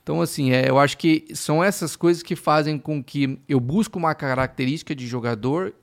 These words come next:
especial pra minha plataforma de jogo. Tem um ponta aberto, que joga com o pé na linha, que não joga no meu time. Porque o meu time, o, o,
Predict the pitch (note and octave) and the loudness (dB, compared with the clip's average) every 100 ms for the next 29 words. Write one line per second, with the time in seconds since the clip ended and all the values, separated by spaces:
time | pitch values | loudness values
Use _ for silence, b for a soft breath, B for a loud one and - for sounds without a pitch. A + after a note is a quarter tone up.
0 | - - - C#3+ - C#3 D#3+ C#3+ D3 G3+ | -18 -8 -4 -4 -2 0 0 -2 -4 -6
1 | - F#3 F3 E3 D#3+ D#3 D3 G2 F#2 _ | -6 -6 -6 -6 -6 -6 -8 -8 -12 _
2 | _ b b b b b b b b b | _ b b b b b b b b b
3 | _ _ _ _ _ D3 F3+ - C#3+ B2+ | _ _ _ _ _ -4 -4 0 0 0
4 | A2+ A2+ C#3 D3+ - A2+ A#2 _ _ A#2+ | -2 0 2 2 -2 -14 -18 _ _ -8
5 | G2+ A2+ A2 G#2+ G2+ - A2 B2 A2+ G#2+ | -2 0 2 -2 -8 -12 -2 0 0 0
6 | C3+ F3+ B2 - C#3+ E3+ D#3+ E3+ F#3 D3+ | 0 0 -2 -4 -8 -6 0 0 2 0
7 | A#2+ A2 B2 G#2 A2 b b b b - | -4 -6 -8 -8 -12 b b b b -8
8 | C3+ C3+ C#3 - E3 D#3 D3 - D#3 - | -2 0 0 -2 -2 -2 -2 -2 -4 -6